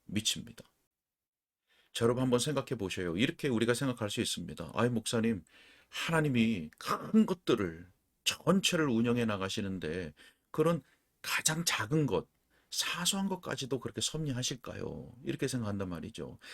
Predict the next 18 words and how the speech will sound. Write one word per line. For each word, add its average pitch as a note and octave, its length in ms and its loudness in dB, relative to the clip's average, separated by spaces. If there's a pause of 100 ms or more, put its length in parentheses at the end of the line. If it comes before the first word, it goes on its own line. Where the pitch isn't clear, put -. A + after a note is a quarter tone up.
(160)
나 A#2 300 4
개인의 A#2 520 6
일, F#2 320 2 (220)
우리 C3 180 0
가정의 C#3 480 2
일, A2+ 460 2 (160)
이런 E3+ 120 -4
사소한 A#3+ 500 0
것까지도 D#3 800 -4 (300)
다 - 260 -4
그렇게 C3 280 0
섭리하실까요? B2 1040 -4 (960)
자, - 80 -4
여러분, F#2 120 0
한번 G2+ 120 0
생각해 A#2 340 -2
보셔요. F#2 520 -6 (560)
하나님께서 B2+ 840 0